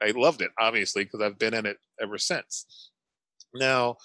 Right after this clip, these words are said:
so, uh, no, I, so the barrier is being the only one, being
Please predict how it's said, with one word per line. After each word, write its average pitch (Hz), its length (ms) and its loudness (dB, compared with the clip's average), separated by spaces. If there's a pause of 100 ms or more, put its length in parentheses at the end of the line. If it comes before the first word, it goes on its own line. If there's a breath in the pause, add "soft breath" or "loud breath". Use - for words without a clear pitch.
(260 loud breath)
so, 139 460 4
uh, 131 140 4
no, 135 160 4
I, 120 160 2
so - 120 -4
the 117 120 0
barrier 147 540 4
is 101 320 -2
being 123 220 -4
the 113 120 -2
only 104 220 -2
one, 95 140 -10 (100)
being 113 340 -2